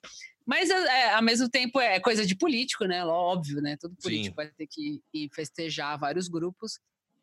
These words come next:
Speaker 1: Mas você vê que ele tá super à vontade, assim, ele fica dançando, pulando, e as pessoas chamam ele, tipo, "Ui, né? Esse cara é
Speaker 2: É.
Speaker 1: foda, não sei o quê."
Speaker 2: Não desista.
Speaker 1: É.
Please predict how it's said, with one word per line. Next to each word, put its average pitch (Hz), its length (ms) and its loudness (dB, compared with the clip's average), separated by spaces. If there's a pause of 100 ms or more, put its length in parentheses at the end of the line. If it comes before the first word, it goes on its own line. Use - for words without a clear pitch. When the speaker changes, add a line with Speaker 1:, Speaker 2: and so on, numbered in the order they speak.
(320)
Speaker 1:
Mas 214 180 -4
você 285 100 0
vê 254 120 0
que 277 80 2
ele 254 80 -4
tá 254 120 0
super 233 260 -2
à 240 40 2
vontade, 220 500 0
assim, 151 180 -4
ele 147 100 -4
fica - 180 -10
dançando, 175 500 -6
pulando, 175 460 -4
e 165 140 -2
as 160 100 -4
pessoas 190 320 -2
chamam 190 460 4
ele, 170 340 2
tipo, 165 320 -2 (380)
"Ui, 339 340 4
né? 339 420 6
Esse 330 160 2
cara 320 260 4
é 302 40 2
Speaker 2:
É. - 20 -2
Speaker 1:
foda, 277 640 2
não 277 120 0
sei 277 180 -4
o 269 60 -10
quê." - 140 -4
Speaker 2:
Não 180 120 0
desista. 156 720 -4 (340)
Speaker 1:
É. 175 440 2